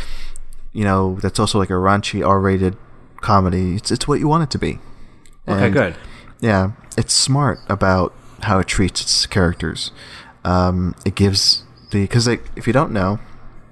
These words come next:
Speaker 1: it's about these three high schoolers who are going to prom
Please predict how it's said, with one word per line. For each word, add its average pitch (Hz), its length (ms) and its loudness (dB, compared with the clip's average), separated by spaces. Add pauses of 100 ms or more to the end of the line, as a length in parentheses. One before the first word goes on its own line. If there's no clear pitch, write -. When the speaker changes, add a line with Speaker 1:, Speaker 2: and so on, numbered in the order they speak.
(320)
Speaker 1:
it's - 120 -8
about 104 180 0
these 113 120 -2
three 104 340 2
high 95 180 -2
schoolers 98 580 0 (720)
who 110 80 -4
are 104 40 0
going 101 180 2
to 123 40 -2
prom 98 460 0